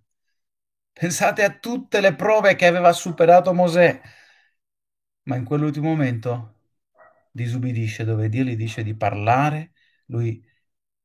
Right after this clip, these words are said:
percuote. Quello che è una lezione parallela a quello che stiamo vedendo oggi è che non possiamo adagiarci. Pot-, possono passare degli anni, possono passare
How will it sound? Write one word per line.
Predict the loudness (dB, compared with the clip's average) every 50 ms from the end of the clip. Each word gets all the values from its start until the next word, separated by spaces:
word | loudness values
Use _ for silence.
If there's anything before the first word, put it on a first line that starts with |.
| _ _ _ -12
percuote. | -10 -8 -8 -10 -10 -6 -4 -4 -4 -4 -6 -12 -16 -16 -18 _ _ _ _ _ _ _ _ _ _ _ _ _ _ _ _ _ _ _ _ _ _ _ _ _ _ _ _ _ _
Quello | -6 -2 -2 -2 0
che | 0 0 2 2 2 0 -4 _ _ _ _ _ _ _ _ _ _ -4
è | 0 2
una | 4 4 4 2 2
lezione | 0 -2 -4 -4 -6 -4 -2 0 2 2 0 0 -4 _ _ _ _ _ _ _ _ _ _ _ _ _ _ _ _ _ _ _ _
parallela | -2 0 2 4 4 4 4 2 0 -2 0 0 0 -2 -2 -6 -12 _ _ _ _ _ _ _ _ _ _ _ _ _ _ _ _ _ _ _ _ _ _ _ _ _ _ _ _ _ _ _ _ _ _ _ _ _ _ _ _ -12
a | -8
quello | -4 -2 -2 -2
che | -2 -4 -4
stiamo | 0 0 2 2 2
vedendo | 2 0 0 0 0 0 0 0
oggi | -2 -2 -2 -4 -4 -4
è | -4
che | -4 -2
non | -2 -2 -2
possiamo | -2 -4 -6 -4 -2 -2 -2
adagiarci. | -2 -2 -4 -4 -2 -2 -4 -4 -4 -8 -14 -16 -16 -18 -18 _ _ _ _ _ _ _ _ _ _ _ _ _ _ _ _ _ _ _ _ _ _ _ _ _ _ _ _ _ _ _ _ _ _ _ _
Pot-, | -12 -12 -12 -10 -12 -12 -4
possono | -2 -2 -2 0 0 -2 0 2
passare | 2 0 2 2 2 2 2 2
degli | 2 2 2 2 4
anni, | 4 2 2 0 -4 -6 -8 -8
possono | -6 -8 -8 -4 -2 -2 0
passare | 0 0 -2 0 2 2 2 4 2 0 -2 -4 _